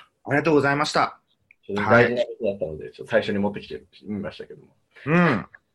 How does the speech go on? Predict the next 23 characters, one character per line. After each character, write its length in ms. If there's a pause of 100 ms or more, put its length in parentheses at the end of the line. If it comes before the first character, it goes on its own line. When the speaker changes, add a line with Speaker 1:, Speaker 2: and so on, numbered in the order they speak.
(640)
Speaker 1:
そ 180
う 20
だ 140
ね。 260
今 260
週 380
一 180
週 320
間 260
振 100
り 100
返 200
る 40
っ 20
て 100
な 140
っ 100
ち 100
ゃ 60
う 160
と、 360 (240)
Speaker 2:
は 100
い。 140